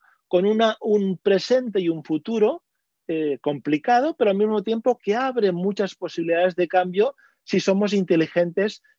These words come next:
y si somos, eh, a-, arriesgados en, en posibilitarlas y en contar con ellas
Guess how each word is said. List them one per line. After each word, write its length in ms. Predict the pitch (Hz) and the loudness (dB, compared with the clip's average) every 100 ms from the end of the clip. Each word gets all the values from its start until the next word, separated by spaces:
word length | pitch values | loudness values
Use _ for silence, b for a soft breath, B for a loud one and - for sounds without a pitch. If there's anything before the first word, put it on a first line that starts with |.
| - | -8
y 100 | 170 | -2
si 140 | 185 | -2
somos, 640 | - 160 165 185 196 - - | -2 -2 2 2 2 -4 -6
eh, 340 | - 151 143 143 | 2 2 2 0
a-, 280 | 147 139 131 b b | -4 -8 -12 b b
arriesgados 1040 | 156 151 139 151 135 151 185 185 208 - - | -2 -2 2 2 2 2 2 2 0 -4 -4
en, 580 | 165 175 190 180 151 - | -2 0 0 -2 -6 -4
en 140 | 165 | -4
posibilitarlas 920 | 143 160 156 147 143 180 170 180 220 - B B | 0 -2 0 0 2 0 0 0 -2 -6 B B
y 60 | 196 | 0
en 100 | 185 | 2
contar 400 | 185 170 226 220 | 0 0 -2 -2
con 200 | 185 180 | -4 -2
ellas 500 | 190 196 220 - | -2 -2 -4 -8